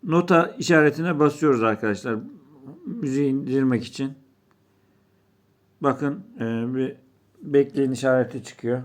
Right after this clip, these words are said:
Bu şekilde indiriyor arkadaşlar. Evet, şu an yüzde yüz oldu. Tık işareti geldi. Taylor Swift'in, e, şarkısını arkadaşlar indirdik. Üst kısmı arkadaşlar açtığımızda bakın, e, Taylor Swift short film indirme tamamlandı diyor arkadaşlar. Buraya bastığımızda zaten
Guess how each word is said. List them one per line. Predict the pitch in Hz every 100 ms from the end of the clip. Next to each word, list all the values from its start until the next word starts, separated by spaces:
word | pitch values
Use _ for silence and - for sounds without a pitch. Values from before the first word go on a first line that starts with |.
| - _ _ _ _ _ _ -
Bu |
şekilde | 131 143 143 127 113 139
indiriyor | 139 139 127 110
arkadaşlar. | 98 104 98 98 - 139 127 - _ _ _ _ _ _ _ _ _ _ _ _ _ _ _ _ _ _ _ _ -
Evet, | 147 123
şu | 120 156
an | 143
yüzde | 151 139 147
yüz | 151 147
oldu. | 147 113 120 143 -
Tık | 160
işareti | - 165 139 127 165
geldi. | 139 139 113 127 151 - _
Taylor | - 147 139 135
Swift'in, | 131 151 131 135 127 127 170
e, | 131 113 113
şarkısını | 110 139 135 - - 117
arkadaşlar | 101 117 104 101 151
indirdik. | 151 147 127 117 147 - _ _ _ _ -
Üst | 196 -
kısmı | - 170 170
arkadaşlar | 147 175 160 147 160
açtığımızda | 160 160 180 156 139 156
bakın, | 147 151 165 180
e, | 151 139
Taylor | 139 160 165 160
Swift | 160 147 156 156
short | - - 165 -
film | - 147 175
indirme | 160 147 151 151
tamamlandı | 147 151 151 156 151 139
diyor | 107 101
arkadaşlar. | 95 107 98 135
Buraya | 165 170
bastığımızda | 160 151 - 131 127 135
zaten | 151 156 139 175